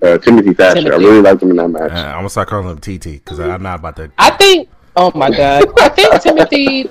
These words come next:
Speaker 2: Thatcher should have actually won. I think he should have just went over, 'cause quite honestly, there ain't shit else for Finn Balor in N X T. While we all know why he went to N X T,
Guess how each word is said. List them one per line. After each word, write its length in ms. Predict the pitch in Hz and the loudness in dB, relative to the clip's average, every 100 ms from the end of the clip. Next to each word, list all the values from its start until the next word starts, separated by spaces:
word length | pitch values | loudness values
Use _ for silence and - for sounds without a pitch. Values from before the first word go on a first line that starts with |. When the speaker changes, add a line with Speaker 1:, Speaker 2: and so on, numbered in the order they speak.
| - | -2
Speaker 2:
Thatcher 560 | 185 190 - 220 214 | 0 0 0 0 0
should 200 | 214 214 | -2 0
have 100 | 190 | 2
actually 360 | 165 175 - 185 | 2 0 -4 -6
won. 260 | 175 185 | -2 -2
I 40 | 185 | -2
think 180 | 254 247 | -4 -6
he 100 | 220 | -8
should 180 | - 190 | -4 -2
have 80 | 180 | -2
just 180 | 170 | -4
went 180 | 156 160 | -4 -6
over, 500 | 147 165 156 160 160 _ _ _ _ - | -2 -2 0 -2 -2 _ _ _ _ -4
'cause 180 | 208 | -4
quite 220 | - 254 214 | 2 2 4
honestly, 720 | 185 185 - 185 175 170 170 _ _ _ - | 2 0 0 0 2 0 -4 _ _ _ -20
there 400 | 165 151 226 277 | -20 -2 2 4
ain't 180 | 226 | 2
shit 180 | - 214 | 2 2
else 180 | 185 175 | 2 2
for 80 | 180 | -2
Finn 220 | - 165 | -2 -2
Balor 480 | 156 151 156 151 160 - _ | 2 2 2 0 -4 -12 _
in 120 | - 147 | -4 -2
N 160 | 156 | -2
X 220 | 151 151 | -2 -6
T. 380 | - 165 151 156 | -6 -2 -2 -4
While 200 | 165 160 165 | -2 0 2
we 120 | 185 | 2
all 160 | 175 | 0
know 180 | 170 165 | 0 0
why 220 | 165 170 170 | 2 2 0
he 140 | 190 | -2
went 200 | 180 - | -2 -4
to 120 | 180 | -2
N 100 | 175 | -2
X 220 | 175 170 | -2 -6
T, 360 | - 190 175 180 | -6 -4 -2 -4